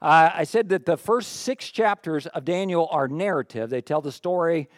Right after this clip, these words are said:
I want to review, just see if I can get 'em. Daniel chapter one is, uh, the Hebrew children are taken captive and they won't defile themselves with the king's meat.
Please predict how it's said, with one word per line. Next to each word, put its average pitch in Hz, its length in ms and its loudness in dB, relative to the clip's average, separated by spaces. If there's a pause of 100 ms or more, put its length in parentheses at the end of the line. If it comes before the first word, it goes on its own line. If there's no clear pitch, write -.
(140)
I 151 60 -6
want 139 140 0
to 127 60 -4
review, 123 340 -6
just 113 200 -8
see 139 80 -8
if 135 100 -8
I 135 100 -4
can 120 140 -14
get 120 140 -4
'em. 98 100 -10
Daniel 185 300 -2
chapter 208 300 0
one 175 340 0
is, 156 260 -2
uh, 139 460 2 (460)
the 131 120 0
Hebrew 156 320 -2
children 165 300 0
are 151 40 -4
taken 160 300 -4
captive 160 460 -2
and 139 100 -4
they 131 100 0
won't 139 300 -4
defile 143 320 -2
themselves 143 400 -2
with 131 140 -2
the 135 100 -4
king's 143 300 -6
meat. 123 260 -2